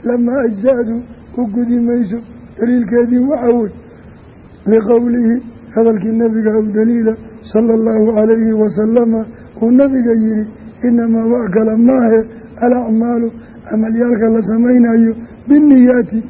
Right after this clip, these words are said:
niyayaalka lagu sameeyey qabideed bay acmaashii ahaatay. Walikulli imri'in, qof la arka kulligii wuxuu leeyahay, maa nawa,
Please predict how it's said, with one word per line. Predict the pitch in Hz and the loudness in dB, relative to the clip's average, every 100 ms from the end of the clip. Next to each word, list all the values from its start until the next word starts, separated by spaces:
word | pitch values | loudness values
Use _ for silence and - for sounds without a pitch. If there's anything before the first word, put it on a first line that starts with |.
| - - - 214 | -16 -20 -6 0
niyayaalka | 240 233 233 254 247 233 | 2 2 2 2 0 0
lagu | 233 240 254 | 0 -2 -2
sameeyey | 240 226 233 233 226 | -2 0 0 2 2
qabideed | 196 247 262 220 214 - - - - | 2 0 2 0 0 -4 -20 -20 0
bay | 220 | 0
acmaashii | 220 226 226 240 185 240 | 0 -2 0 0 0 0
ahaatay. | 220 226 202 220 - - - - | 0 0 0 -2 -2 -18 -20 -8
Walikulli | 226 233 220 247 233 | -2 -2 0 0 2
imri'in, | 226 240 254 226 214 - - | 2 2 2 0 -4 -16 -20
qof | - 247 | -4 0
la | 240 233 | 2 2
arka | 226 202 208 | 0 -2 -2
kulligii | 254 240 220 226 | 0 0 2 0
wuxuu | 233 220 240 | -2 -2 2
leeyahay, | 254 240 233 220 226 - - - 262 | 4 2 -2 -6 -8 -12 -20 -10 -2
maa | 269 254 | 0 0
nawa, | 240 240 233 | -2 -2 -4